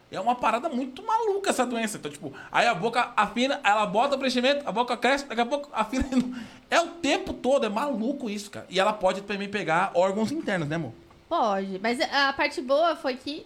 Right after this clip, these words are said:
Speaker 2: a gente descobriu bem no comecinho.
Speaker 1: Bem no comecinho. Até agradecer essa pessoa que eu não faço ideia,
Speaker 2: Não faço
Speaker 1: quem
Speaker 2: ideia quem
Speaker 1: seja.
Speaker 2: que é, que, que
Speaker 1: É.
Speaker 2: avisou e a gente foi atrás. Então, descobri bem no começo. Inclusive, eu tenho comigo, assim, uma desconfiança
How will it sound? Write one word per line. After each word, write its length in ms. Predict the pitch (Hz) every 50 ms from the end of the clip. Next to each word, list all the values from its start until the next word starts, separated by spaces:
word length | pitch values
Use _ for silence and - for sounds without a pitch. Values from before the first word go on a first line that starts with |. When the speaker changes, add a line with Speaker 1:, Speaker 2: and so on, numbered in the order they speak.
| - -
Speaker 2:
a 40 | 240
gente 220 | 233 254 254 247
descobriu 380 | 233 - - - 277 233 262 262
bem 180 | 220 277 311
no 60 | 440
comecinho. 440 | 453 - 415 403 359 - - 254 -
Speaker 1:
Bem 160 | 135 135 147
no 140 | 165 165 156
comecinho. 400 | - 165 170 151 135 - - 160
Até 140 | 160 165 196
agradecer 500 | 202 208 226 233 240 262 247 185 - 202
essa 160 | 208 208 220
pessoa 260 | 214 208 190 196 196
que 60 | 190 -
eu 60 | 190
não 40 | 180
faço 200 | - 190 185 185
ideia, 300 | 240 202 180 190 214 240
Speaker 2:
Não 60 | 254
faço 120 | 254 262 262
Speaker 1:
quem 80 | 240
Speaker 2:
ideia 240 | 233 262 269 262 262
quem 140 | 262 277 247
Speaker 1:
seja. 280 | 226 220 240 214 240
Speaker 2:
que 60 | 277 240
é, 260 | 220 214 220 254 302
que, 380 | - - 311 254 240 233 220
que 60 | 214 233
Speaker 1:
É. 100 | 247 254
Speaker 2:
avisou 460 | 220 214 240 254 220 220 220 226 254 262
e 180 | 254 240 220 214
a 80 | 214
gente 240 | 220 233 226 - -
foi 160 | - - 226
atrás. 240 | 220 220 - 233 240
Então, 120 | 233 277
descobri 280 | 277 262 - 320 269 302
bem 100 | 269 320
no 80 | 339 359
começo. 260 | 381 330 285 311 302 - - - - - _ _ _ - - - 494 622 698
Inclusive, 480 | - 698 480 311 208 196 269 311 240
eu 80 | 247 240
tenho 260 | 240 311 320 381 403
comigo, 380 | - - - 220 214 220 214 202
assim, 140 | 202 208 220
uma 100 | 214 208
desconfiança 580 | - - 214 208 - 214 220 226 233 - 233